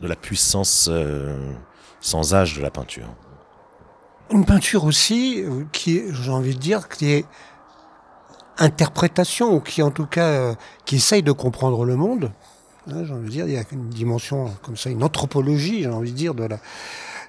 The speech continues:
Speaker 2: de, de, de votre travail de peintre, de chercher à comprendre les choses qui, qui se manifestent. Et en même temps, euh, vous mettez le, le spectateur,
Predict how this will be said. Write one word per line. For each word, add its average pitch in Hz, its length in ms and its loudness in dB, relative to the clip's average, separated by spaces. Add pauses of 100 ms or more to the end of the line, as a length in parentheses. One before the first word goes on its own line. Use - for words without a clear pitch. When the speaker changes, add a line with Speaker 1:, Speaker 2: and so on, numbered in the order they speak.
Speaker 2:
de, 117 220 -4
de, 110 260 -8 (240)
de 120 100 -8
votre 107 180 -6
travail 110 320 -4
de 107 120 -4
peintre, 180 260 -4
de 135 80 -2
chercher 110 360 0
à 110 40 0
comprendre 143 580 2
les 117 100 -4
choses 202 440 -4 (340)
qui, 117 180 -10
qui - 180 -10
se - 120 -4
manifestent. 110 760 -4 (500)
Et 139 80 4
en 123 60 6
même 151 180 4
temps, 233 320 2 (340)
euh, 143 600 -2
vous 143 460 -4
mettez 151 340 2
le, 156 240 4
le 120 420 -6
spectateur, 135 1080 -2